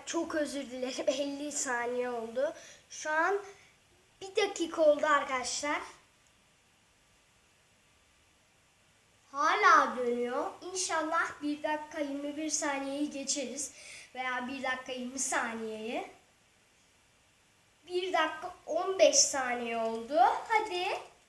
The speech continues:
Hadi arkadaşlar. Evet arkadaşlar, bu sefer de bir dakika on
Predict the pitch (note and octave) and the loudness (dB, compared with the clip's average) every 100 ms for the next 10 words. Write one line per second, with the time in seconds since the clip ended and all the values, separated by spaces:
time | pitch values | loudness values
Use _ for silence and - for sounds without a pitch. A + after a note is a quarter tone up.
0 | _ _ _ _ _ _ _ _ _ _ | _ _ _ _ _ _ _ _ _ _
1 | _ _ _ _ _ _ _ - A4+ A4 | _ _ _ _ _ _ _ -16 -12 -4
2 | F4+ F4 F4 F4+ E4+ E4 E4+ - A4 B4+ | -2 0 -2 -6 -6 -6 -6 -8 -6 -6
3 | C5 - - - _ _ _ - _ _ | -6 -12 -16 -20 _ _ _ -20 _ _
4 | _ - D#4+ D4 C4+ C4+ A#3 A#3 A3+ - | _ -4 0 2 0 -4 -4 -4 -4 -6
5 | A3 A#3 F4 E4 D4 D4+ D#4+ - F4 G#4 | -6 -2 0 4 4 6 2 4 6 6
6 | F#4 D#4 - E4+ - D#4 F4 F#4 | 8 6 6 -2 4 6 6 2